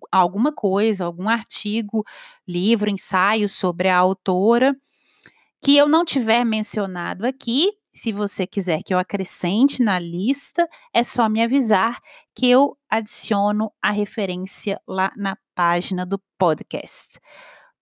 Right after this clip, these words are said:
Todos os links vocês encontram no box de descrição desse episódio. Bom, e agora,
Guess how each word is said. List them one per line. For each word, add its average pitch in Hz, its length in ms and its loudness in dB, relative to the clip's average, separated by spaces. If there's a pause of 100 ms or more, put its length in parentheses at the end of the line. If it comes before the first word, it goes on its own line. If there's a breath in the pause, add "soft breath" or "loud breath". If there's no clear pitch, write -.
(240)
Todos 226 540 4
os 254 160 4
links 214 480 -2
vocês 220 420 -4
encontram 202 720 -4
no 202 120 -2
box 180 560 -2
de 190 120 -4
descrição 185 880 -6
desse 165 540 -4
episódio. 185 720 2 (440)
Bom, 190 300 0 (840 loud breath)
e 247 120 2
agora, 311 520 6